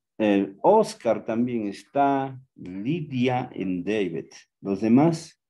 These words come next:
A ver, lleguen, lleguen, el enlace. Voy a compartir el enlace nomás, ¿ya? "¿Cuál enlace, profesor? Sea, pues, más claro", me van a decir de repente algunos.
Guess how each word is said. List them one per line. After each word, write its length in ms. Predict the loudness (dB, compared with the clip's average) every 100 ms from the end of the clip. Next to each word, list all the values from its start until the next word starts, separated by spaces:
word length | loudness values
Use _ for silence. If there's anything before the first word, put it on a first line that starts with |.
| _ _ _ _ _ _ _ _ _ _ _ _ _ _ _ _ _
A 100 | -10
ver, 360 | -4 0 0 0
lleguen, 360 | -2 -2 -2 0
lleguen, 360 | -2 0 -2 -2
el 160 | -2
enlace. 560 | -2 -4 -6 -10 -16 -20
Voy 240 | -8 -2
a 80 | -2
compartir 560 | -4 -8 -8 -8 -6 -4
el 160 | -4
enlace 540 | -2 -2 -2 -6 -8 -14
nomás, 300 | -16 -16 -14
¿ya? 140 | -12 -10
"¿Cuál 320 | -4 -2 0
enlace, 500 | 0 0 -2 -4 -8
profesor? 720 | -8 -8 -10 -8 -6 -6 -8
Sea, 260 | -6 -6
pues, 320 | -6 -4 -4 -2
más 260 | -4 -6
claro", 580 | -2 0 0 0 -2 -4
me 120 | -8
van 160 | -8 -8
a 80 | -8
decir 300 | -10 -12 -10
de 100 | -12
repente 400 | -10 -10 -8 -6
algunos. 560 | -4 -2 0 -2 -4